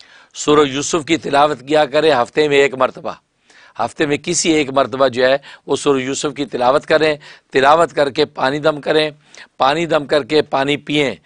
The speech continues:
और उस पानी से अपने मुंह को धोएं, अपने बदन पे छिड़कें, बदन पे छिड़कें। उसके अलावा जो सूरह यूसुफ के अंदर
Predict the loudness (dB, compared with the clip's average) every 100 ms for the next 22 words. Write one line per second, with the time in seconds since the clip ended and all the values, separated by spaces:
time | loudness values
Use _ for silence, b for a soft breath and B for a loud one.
0 | B B 0 0 0 -6 -8 -2 -2 0
1 | -2 -2 0 -2 0 0 -2 B B -4
2 | -2 0 0 0 -4 -6 -2 -4 -4 -10
3 | -10 _ _ _ _ _ _ _ _ _
4 | -2 -2 -4 -4 -6 -6 -12 -14 _ b
5 | b b -2 0 0 2 4 4 2 0
6 | B B -4 -2 0 0 0 -2 -4 -4
7 | -2 0 0